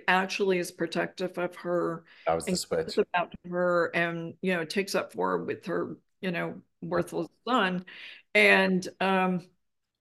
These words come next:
Speaker 1: that was the first time you see Munch as something other than,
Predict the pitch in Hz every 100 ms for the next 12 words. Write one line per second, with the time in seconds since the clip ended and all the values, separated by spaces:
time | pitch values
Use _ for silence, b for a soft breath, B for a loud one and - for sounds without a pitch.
0 | - 180 277 359 - 240 240 - 240 240
1 | 247 - 254 214 208 202 - 208 196 -
2 | 202 214 208 196 - - 190 185 185 202
3 | 190 202 180 - 190 185 180 156 151 131
4 | 131 131